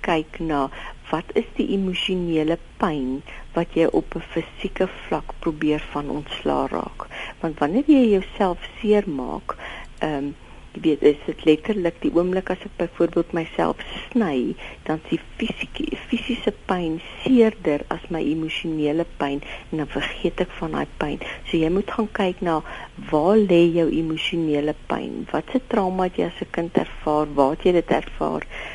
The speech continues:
Wat, wat is die intensiteit van daai pyn wat jy in jou onderbewussyn ronddra?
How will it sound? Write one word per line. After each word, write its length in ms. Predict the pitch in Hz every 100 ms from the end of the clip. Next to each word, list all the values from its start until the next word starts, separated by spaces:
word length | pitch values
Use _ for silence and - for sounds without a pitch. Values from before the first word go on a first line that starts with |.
| - -
Wat, 160 | 156 - - 175
wat 160 | 160 156
is 160 | 202 -
die 100 | 151
intensiteit 760 | 165 - 165 - - - 170 -
van 180 | 196
daai 160 | 170 151 -
pyn 220 | 165 151 151
wat 180 | 143
jy 180 | 147 147 - - -
in 80 | 175
jou 100 | 175
onderbewussyn 920 | 156 165 160 147 156 151 147 151 147
ronddra? 580 | 156 143 151 147 135 127